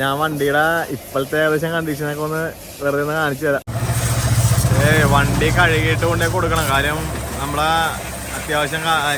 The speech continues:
ചെറിയ ചെറിയ സ്പോട്ട് തുരുമ്പും കാര്യങ്ങളെല്ലാം അടിച്ചു കളഞ്ഞാലേ ആ പാച്ച് വർക്കിന് കൊടുക്കുമ്പോ അവർക്ക് എളുപ്പമായിരിക്കും. അപ്പൊ അത്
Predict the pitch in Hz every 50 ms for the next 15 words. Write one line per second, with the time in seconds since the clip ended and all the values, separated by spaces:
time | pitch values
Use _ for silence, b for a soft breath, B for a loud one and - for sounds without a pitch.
0 | 131 151 151 143 147 151 156 151 156 156 156 175 170 156 151 160 160 160 160 156
1 | 156 156 156 156 156 156 156 156 160 160 160 160 160 156 151 160 156 160 160 160
2 | 156 147 127 110 - - - - - - - - - - - - - - - -
3 | - 131 135 135 151 147 139 131 127 147 143 139 143 156 156 156 156 160 160 165
4 | 165 156 156 151 165 165 156 135 123 147 156 156 139 127 117 - - - - -
5 | - 120 120